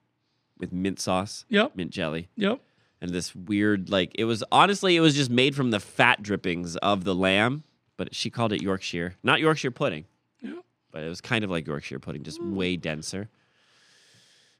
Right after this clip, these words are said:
Speaker 2: Ooh, that
Speaker 1: It was
Speaker 2: sounds
Speaker 1: so
Speaker 2: good.
Speaker 1: good. I can't dis-, and you know what's funny is I, well, the first time I had it, I hated it, the Yorkshire.
Speaker 2: Right.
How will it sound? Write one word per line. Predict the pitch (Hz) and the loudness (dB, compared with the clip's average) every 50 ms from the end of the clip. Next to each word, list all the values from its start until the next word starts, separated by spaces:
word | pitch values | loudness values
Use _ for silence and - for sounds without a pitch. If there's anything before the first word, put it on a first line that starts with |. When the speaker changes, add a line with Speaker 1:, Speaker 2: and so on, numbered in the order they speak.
| - | -6
Speaker 2:
Ooh, | 330 392 | -2 2
that | 453 494 523 494 392 | 4 4 4 4 2
Speaker 1:
It | - - - | 0 -4 -4
was | - 78 | -6 -6
Speaker 2:
sounds | 78 - - - - - | -6 -6 -6 -6 -6 -4
Speaker 1:
so | - 95 92 87 87 90 | -2 0 0 0 0 0
Speaker 2:
good. | - - - - | -2 -4 -6 -4
Speaker 1:
good. | 87 82 82 80 76 73 71 67 - 76 - _ _ _ _ - | -2 0 0 0 -2 -2 -6 -8 -10 -18 -20 _ _ _ _ -6
I | - 92 | -6 -4
can't | 95 - - 127 123 120 110 - - _ _ _ - _ | -4 -4 -2 0 2 2 2 0 -2 _ _ _ -20 _
dis-, | - 107 95 - | -8 -8 -6 -2
and | - 110 117 | -2 0 2
you | 131 147 | 2 4
know | 160 | 4
what's | 160 143 | 4 2
funny | - - 151 143 131 | 2 2 4 4 6
is | 117 110 107 | 4 6 4
I, | 104 104 | 4 2
well, | 101 - 107 | 2 2 0
the | 101 104 | 0 0
first | 101 - 139 139 135 | 0 0 0 0 2
time | - 123 113 | 2 4 4
I | 107 | 4
had | 104 107 101 92 | 4 4 2 2
it, | 85 82 | 2 0
I | 80 | -2
hated | 82 85 90 82 80 76 62 | -2 -2 0 0 0 -2 -4
it, | 64 57 - _ _ _ _ _ _ _ _ _ _ _ _ | -6 -6 -8 _ _ _ _ _ _ _ _ _ _ _ _
the | - 92 | -4 -2
Yorkshire. | 85 78 82 - - - 52 - _ _ _ _ - | 0 0 -2 -4 -8 -10 -10 -12 _ _ _ _ -10
Speaker 2:
Right. | 220 208 - | -8 -8 -8